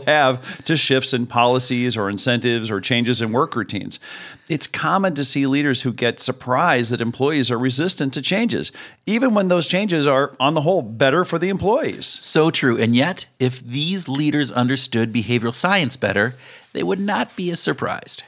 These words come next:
Speaker 1: Yeah, very true.
Speaker 2: So most of our behavioral diagnostic work has been focused around understanding how changes in incentives will drive behavior.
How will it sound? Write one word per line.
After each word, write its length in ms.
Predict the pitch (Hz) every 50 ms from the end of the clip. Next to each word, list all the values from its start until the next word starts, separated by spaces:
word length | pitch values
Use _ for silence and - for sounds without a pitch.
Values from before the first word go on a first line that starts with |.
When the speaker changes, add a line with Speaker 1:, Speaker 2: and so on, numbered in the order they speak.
| _ _
Speaker 1:
Yeah, 280 | 127 131 117 95 95 82 - _ -
very 520 | 123 110 113 117 127 127 123 117 110 101
true. 340 | - - - 78 62 62 - - - - - -
Speaker 2:
So 400 | - - - 180 156 151 - - -
most 420 | 139 135 139 165 202 220 214 -
of 80 | 233 190
our 240 | 202 185 180 - - - 131
behavioral 440 | 131 139 120 131 123 110 123 113 95
diagnostic 600 | 117 104 107 98 104 104 104 - - 113 98 -
work 180 | 110 104 101 -
has 100 | 113 104
been 160 | - 113 107
focused 440 | - - 131 127 127 139 127 - -
around 200 | 113 107 107 107 -
understanding 580 | - 120 120 120 120 - - 117 107 107 107 101
how 160 | 101 117 110
changes 560 | - - - - 135 143 143 131 135 131 -
in 180 | - - 113 107
incentives 720 | 107 104 - - - 120 120 123 - 117 113 113 104 - - - - - - -
will 200 | - 113 110 101
drive 440 | 92 - 113 101 101 101 101 101 87
behavior. 540 | 107 101 - 107 98 90 92 95 90 -